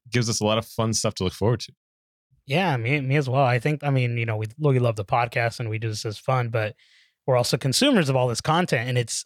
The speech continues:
Speaker 2: awesome that we are getting all this content, you know, coming into this twenty twenty-two. Hopefully Omicron ends and stuff and we kinda get back to normal. Like,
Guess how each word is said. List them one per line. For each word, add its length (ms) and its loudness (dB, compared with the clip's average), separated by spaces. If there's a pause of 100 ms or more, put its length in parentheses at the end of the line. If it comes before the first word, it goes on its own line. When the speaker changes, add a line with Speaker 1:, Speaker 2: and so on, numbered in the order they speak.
Speaker 2:
awesome 400 2
that 220 -2 (580)
we 360 -2
are 80 0
getting 340 -2
all 180 4
this 240 0
content, 720 -2
you 140 -4
know, 140 0
coming 320 -2
into 200 -6
this 220 -4 (300)
twenty 260 2
twenty-two. 540 0
Hopefully 500 0 (340)
Omicron 600 0
ends 300 2
and 120 0
stuff 300 -2
and 260 -6
we 120 -6
kinda 200 -4
get 200 -2
back 180 -2
to 100 0
normal. 500 2
Like, 240 -2